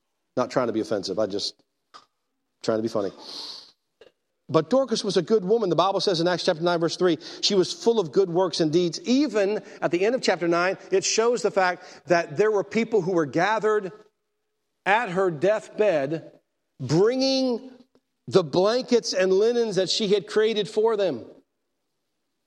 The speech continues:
to show what a good person this was.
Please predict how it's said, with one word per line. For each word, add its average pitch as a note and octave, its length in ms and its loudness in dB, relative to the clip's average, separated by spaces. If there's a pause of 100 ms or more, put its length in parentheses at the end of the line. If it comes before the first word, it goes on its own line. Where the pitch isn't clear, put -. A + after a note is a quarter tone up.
(340)
to G3+ 100 4
show B3 460 0
what G#3 240 2
a F#3+ 60 0
good G3 260 -2
person F#3+ 400 -2
this D#3 200 -2
was. C3+ 580 -2